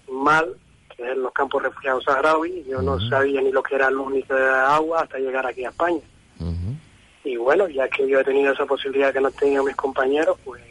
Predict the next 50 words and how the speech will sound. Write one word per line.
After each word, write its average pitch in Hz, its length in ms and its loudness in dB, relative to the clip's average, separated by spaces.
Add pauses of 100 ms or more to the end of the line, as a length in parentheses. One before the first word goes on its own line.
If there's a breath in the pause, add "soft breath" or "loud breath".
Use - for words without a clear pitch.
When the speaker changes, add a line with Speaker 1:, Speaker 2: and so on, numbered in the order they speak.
(160)
Speaker 1:
¿por 127 140 -10
qué 135 160 -4
no 131 100 2
ayudar 127 400 2
a 127 240 0
la 123 140 -4
gente 123 320 -4
que 120 40 -6
lo 120 140 -6
necesita? 120 500 -12 (960)
Y 113 160 -2
Speaker 2:
Ujú. 85 100 2
Speaker 1:
si 85 80 2
aquí 127 480 4
me 131 120 0
pueden 131 240 2
echar 135 200 0
una 127 160 2
mano, 135 240 2
como 120 220 -6
es 123 80 -2
en 131 60 2
Eurocanaria, 131 560 2
que 120 80 -6
es 117 60 -6
un, 131 760 2
la 127 120 2
verdad 127 200 2
que 127 80 0
es 127 60 2
una 131 100 4
clínica 131 460 -2
muy 127 180 2
solidaria, 147 640 2 (680)
porque - 180 -6
no - 100 2
solamente 135 560 2
trabajamos 123 480 -2
con 117 240 -4
Gambia, 151 300 0
también 123 280 -8
tenemos 135 280 0
muchas 139 340 0
más 135 200 2 (200)
colaboraciones 127 640 0
por 123 160 -6
ahí 131 300 2
que 131 140 -4
ayudamos 120 420 -2
a, 120 260 -2